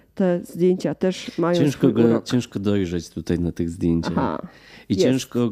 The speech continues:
Speaker 2: ciężko opowiedzieć, jak on wygląda, słuchajcie, w momencie, kiedy słuchacie nas tylko. Eee, trochę jak wróbel, moim zdaniem.
Speaker 1: Ale większy, zdecydowanie.
Speaker 2: Tel-, i, i one raczej są samotnikami, nie latały chyba w stadach, z tego, co
Speaker 1: Nie,
Speaker 2: pamiętam.
Speaker 1: nie.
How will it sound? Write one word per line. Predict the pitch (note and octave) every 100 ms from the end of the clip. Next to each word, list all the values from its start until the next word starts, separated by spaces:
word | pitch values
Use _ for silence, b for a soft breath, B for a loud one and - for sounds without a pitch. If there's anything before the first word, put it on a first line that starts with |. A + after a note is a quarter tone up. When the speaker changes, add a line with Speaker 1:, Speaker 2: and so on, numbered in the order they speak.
| -
Speaker 2:
ciężko | - A#2 - A#2
opowiedzieć, | - G2 G#2+ G2+ F#2
jak | E2+
on | F2+ F2
wygląda, | F2 F2+ F2 E2+ E2
słuchajcie, | F2+ F2+ E2 - F2
w | F2
momencie, | E2+ E2 -
kiedy | E2 E2+ F2 - B B -
słuchacie | - F2 G2+ A2 E2+
nas | D#2+ E2
tylko. | F2 F#2 F#2 G2+ - B B B -
Eee, | F#2 F2 F2 E2+ F2 F2 F2 F2 F2 F2 E2+ F2 F2 A#3 C#4 -
trochę | G4+ D#4
jak | F4+ D4
wróbel, | F#4+ B3+ G#2+ F#2+ G2 G2+ - _ _
moim | G2+ F#2+ F2+
zdaniem. | F2 F2+ F2 F2+
Speaker 1:
Ale | F#3 G#3+
większy, | G3+ A3 - D#3 F3
zdecydowanie. | B3 - F3+ E3 E3
Speaker 2:
Tel-, | B2 -
i, | C#3+ D3+ D#3+
i | E3
one | E3+ E3
raczej | D#3+ D#3+ D#3+
są | - D#3
samotnikami, | D#3 D3+ - A#2+ F#2 E2+ E2+
nie | F#2+
latały | G2 F2+ E2+ F2+
chyba | F#2+ F#2+ F2+
w |
stadach, | - F2+ - F#2
z | -
tego, | F#3+
co | G3+
Speaker 1:
Nie, | -
Speaker 2:
pamiętam. | F2 A#2+ - - C#3
Speaker 1:
nie. | F3